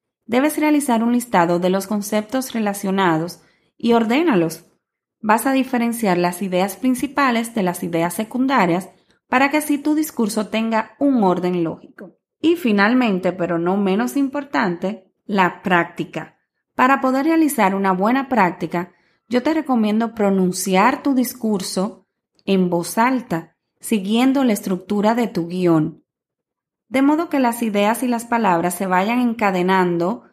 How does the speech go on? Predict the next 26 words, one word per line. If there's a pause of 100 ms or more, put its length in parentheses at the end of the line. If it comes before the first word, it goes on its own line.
(260)
en
un
orden
adecuado
y
de
fácil
entendimiento. (920)
Es
muy
importante
que
repases
mentalmente (360)
tu
discurso
ya
luego (200)
sin
el
guión. (440)
Esto
te
va
a
permitir